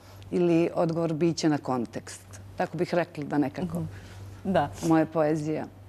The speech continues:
Speaker 2: Re-, e, recenzentkinja Jovanka Vukanović, e, kazala je da će knjiga biti veliko osvježenje za crnogorsku književnu scenu. Kakva je naša književna scena prema vašem mišljenju i šta to vi novo donosite s ovim izrazom?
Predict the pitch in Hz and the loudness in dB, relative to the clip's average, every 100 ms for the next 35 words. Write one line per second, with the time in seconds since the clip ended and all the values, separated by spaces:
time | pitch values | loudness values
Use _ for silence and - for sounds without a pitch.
0 | - - - - - 196 196 - 202 196 | -20 -18 -16 -10 0 2 2 4 6 8
1 | 190 185 190 196 190 208 285 330 339 269 | 8 6 4 2 4 4 4 4 6 8
2 | 220 240 285 247 240 226 175 170 175 - | 8 6 6 4 6 6 4 2 -2 0
3 | 180 170 165 170 - 190 165 160 - 208 | 2 4 2 0 0 4 4 2 2 2
4 | 262 330 269 190 202 190 294 277 277 277 | 6 6 6 4 2 2 4 6 4 6
5 | 208 294 302 233 220 214 226 262 208 202 | 6 6 4 2 4 2 6 6 4 2
6 | 196 214 269 240 - 190 208 214 202 180 | 4 4 4 2 0 -2 0 2 4 4
7 | 180 156 175 180 - 127 151 165 - 320 | 2 2 -2 -4 -2 -2 -2 -4 -2 -2
8 | - 208 175 - 160 151 156 208 185 175 | 2 2 2 0 0 0 -2 -2 0 0
9 | 156 156 - 180 - 185 170 185 175 170 | 0 0 -2 -6 -2 -2 -2 0 2 4
10 | 190 190 185 175 - - - 214 220 - | 4 2 0 -2 -4 -12 -2 2 2 4
11 | 214 196 - 240 240 208 220 214 202 220 | 4 4 2 0 4 4 6 6 6 6
12 | 190 165 175 170 - 160 165 - 131 - | 6 2 0 -2 -4 -4 -4 -4 -6 -6
13 | - - - - | -8 -8 -8 -10